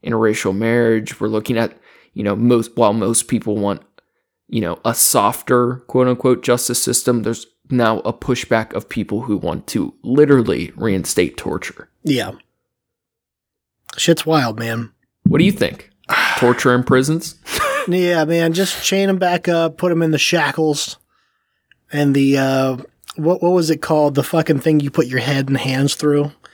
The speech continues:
Speaker 2: and people
Speaker 1: Uh,
Speaker 2: throw
Speaker 1: the
Speaker 2: tomatoes
Speaker 1: stock-,
Speaker 2: at you?
Speaker 1: stockade.
Speaker 2: Yeah, yeah. Let's bring those back.
Speaker 1: Now, there is a thing, like,
Speaker 2: <laughs>
Speaker 1: typically you hear it with, like, pedophiles, like, throw 'em in the wood chipper or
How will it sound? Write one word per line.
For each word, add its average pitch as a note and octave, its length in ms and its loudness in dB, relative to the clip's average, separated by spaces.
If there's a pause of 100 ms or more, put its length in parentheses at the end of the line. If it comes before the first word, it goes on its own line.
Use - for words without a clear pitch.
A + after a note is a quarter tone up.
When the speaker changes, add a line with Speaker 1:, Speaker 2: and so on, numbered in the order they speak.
(280)
Speaker 2:
and - 100 -10
people D#3 260 0
Speaker 1:
Uh, - 40 -4
Speaker 2:
throw D3 180 4
Speaker 1:
the - 60 -8
Speaker 2:
tomatoes C#3+ 360 2
Speaker 1:
stock-, C#3+ 140 2
Speaker 2:
at D3 160 0
you? D3+ 220 0 (240)
Speaker 1:
stockade. - 760 -6 (280)
Speaker 2:
Yeah, C#3+ 340 4
yeah. B2+ 300 0
Let's C#3 180 -4
bring E3 260 4
those C#3 240 6
back. G2+ 380 -2 (840)
Speaker 1:
Now, D3 240 2
there D3+ 300 2
is F3+ 320 0
a - 220 2
thing, D#3+ 220 2
like, - 340 -2 (600)
Speaker 2:
<laughs> - 640 -20
Speaker 1:
typically F#3 540 0
you G#2+ 160 -2
hear A#2+ 240 2
it G2 80 0
with, - 220 -6
like, F#2+ 220 -4
pedophiles, F2 580 -2
like, - 160 -16
throw C3 160 4
'em B2 100 4
in A#2+ 80 2
the A#2 80 2
wood A#2 240 2
chipper D#2+ 480 -2
or G#2 480 -2